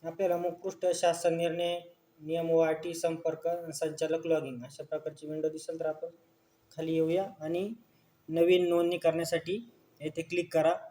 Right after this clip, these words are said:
या ठिकाणी क्लिक करायचं आपल्याला. दोन, अ, लॉगिंग आहे इथे, संस्था भजनी मंडळ लॉगिंग आणि नवीन नोंदणी. तर नवीन नोंदणीसाठी क्लिक करू आपण. त्यानंतर या प्रकारे विंडो ओपन होईल आपल्याला.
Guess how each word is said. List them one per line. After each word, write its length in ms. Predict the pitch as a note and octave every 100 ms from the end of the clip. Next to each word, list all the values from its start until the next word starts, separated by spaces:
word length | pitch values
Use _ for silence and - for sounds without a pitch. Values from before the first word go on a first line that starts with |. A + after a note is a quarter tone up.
| - _ -
या 160 | C#3+
ठिकाणी 360 | D3+ D#3+ D#3+ D3+
क्लिक 280 | D3 D#3+ D3+
करायचं 280 | D#3 D3+ D3+
आपल्याला. 340 | C#3 D3+ D#3+
दोन, 380 | E3 D#3+ E3 E3 -
अ, 200 | D#3 D#3
लॉगिंग 340 | D3 D#3 D3+ D3
आहे 140 | C#3
इथे, 260 | C3+ C3+ F#3
संस्था 380 | - D3+ - D3
भजनी 280 | C#3+ C#3+
मंडळ 300 | D3 D3 D3
लॉगिंग 320 | C#3+ C#3+ D#3+ D3+
आणि 240 | D#3 A3 - _ _ _ _ -
नवीन 300 | E3+ E3 D3+
नोंदणी. 240 | C3+ B2+
तर 120 | B2
नवीन 260 | C#3+ D#3 D3+
नोंदणीसाठी 480 | D3+ D3+ D3 C#3 -
क्लिक 300 | - C#3+ G3+
करू 120 | C3
आपण. 240 | A#2+ - - _ _ _ _ _ _ _ -
त्यानंतर 340 | F#3+ G3 F#3+
या 160 | F#3 F#3
प्रकारे 320 | F#3 F3+ F#3
विंडो 280 | F#3+ F#3+ F#3+
ओपन 220 | F3 F3+
होईल 160 | D#3+ C#3+
आपल्याला. 360 | C3+ C3+ C3